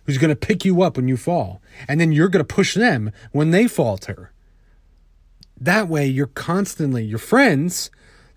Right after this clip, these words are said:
but you're battling each other in perfection.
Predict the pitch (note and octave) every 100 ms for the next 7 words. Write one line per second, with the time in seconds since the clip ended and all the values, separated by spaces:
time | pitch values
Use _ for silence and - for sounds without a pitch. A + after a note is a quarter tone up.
0 | - B2 A#2+ - _ F3+ E3+ F3 D3 B2+
1 | B2 - D3+ B2+ A#2+ B2 - A#2+ C3 A#2+
2 | - A2 -